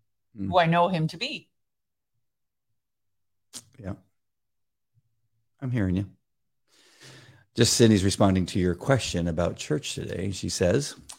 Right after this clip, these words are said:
Speaker 2: "Church was supercharged and amazing. God is so faithful. It actually went twenty minutes over, and I was encouraged to take my time to finish by those that were there, giving God the glory."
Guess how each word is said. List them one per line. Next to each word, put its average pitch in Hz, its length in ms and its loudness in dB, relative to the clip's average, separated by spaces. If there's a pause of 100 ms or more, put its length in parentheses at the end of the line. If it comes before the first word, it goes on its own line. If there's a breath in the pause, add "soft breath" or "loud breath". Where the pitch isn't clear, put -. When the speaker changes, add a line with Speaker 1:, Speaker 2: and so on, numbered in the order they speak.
(560)
Speaker 2:
"Church 214 360 6
was 226 220 0
supercharged 262 880 6
and 214 100 2
amazing. 233 680 2
God 160 260 4
is 175 100 -2
so 165 160 0
faithful. 139 560 -2
It 147 100 -6
actually 175 300 4
went 160 220 0
twenty 214 180 2
minutes 247 240 -2
over, 175 240 4
and 180 80 2
I 170 80 4
was 156 100 -4
encouraged 175 440 0
to 175 80 -10
take 196 240 -6
my 208 120 2
time 185 300 -2
to 180 80 -2
finish 160 380 -4
by 151 180 2
those 143 360 0
that 147 120 -4
were 139 140 -4
there, 113 500 -4
giving 147 320 -4
God 123 320 0
the 127 80 -8
glory." 101 520 -6